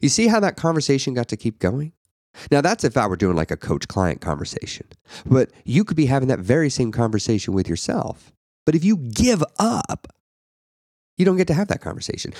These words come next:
You don't get to do a root cause analysis and find out why did you make the choice that you made. And then you can, in this hypothetical scenario I gave, which is a very realistic one, you don't need to stop the losing self-control. You need to work on your stress management.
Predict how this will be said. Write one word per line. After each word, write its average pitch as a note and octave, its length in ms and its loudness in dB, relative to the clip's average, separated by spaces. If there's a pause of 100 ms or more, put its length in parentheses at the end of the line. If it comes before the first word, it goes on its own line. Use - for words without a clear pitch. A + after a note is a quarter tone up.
You E3+ 140 4
don't F#3+ 160 2
get F#3 140 0
to D3 80 -4
do F#3+ 180 2
a B2+ 80 4
root F#2+ 240 0
cause E2+ 240 0
analysis D#2+ 540 -2
and F#2 120 -4
find C3 240 0
out A#2 160 2
why A2 260 0
did C3 160 0
you A2+ 80 0
make G#2+ 220 2
the - 80 -4
choice - 320 0
that - 160 -6
you F2 60 -2
made. A#2+ 480 -2 (320)
And A2 120 2
then B2 120 4
you A#2+ 80 4
can, G2+ 240 0
in G2 180 0
this D#3 260 2 (140)
hypothetical E2 600 -4
scenario F2+ 500 -2
I D2+ 120 -6
gave, E2+ 260 -6
which D#2+ 160 -4
is D2 80 -8
a C#2+ 40 -12
very D2+ 220 -2
realistic - 540 -4
one, B2 200 -6 (1080)
you F3 100 4
don't A3+ 100 2
need G#3+ 160 0
to G3 60 -2
stop B3 400 -4
the F#2+ 140 -2
losing F#2+ 360 0
self-control. - 680 -4
You F3 80 2
need A3+ 80 2
to A3 60 0
work G3+ 180 0
on F3+ 80 0
your D#3+ 80 -2
stress - 320 -2
management. D#2 560 -6